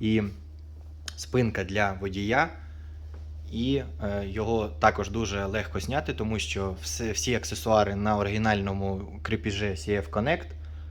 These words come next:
Тобто знімається це сидіння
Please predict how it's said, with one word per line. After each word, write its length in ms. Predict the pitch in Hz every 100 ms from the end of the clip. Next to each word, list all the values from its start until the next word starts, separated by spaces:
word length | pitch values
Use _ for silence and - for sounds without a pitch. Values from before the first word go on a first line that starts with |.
| - - - - - - - -
Тобто 260 | 101 - 95
знімається 560 | 120 120 107 95 104
це 200 | - 107
сидіння 600 | - 113 151 202 185 160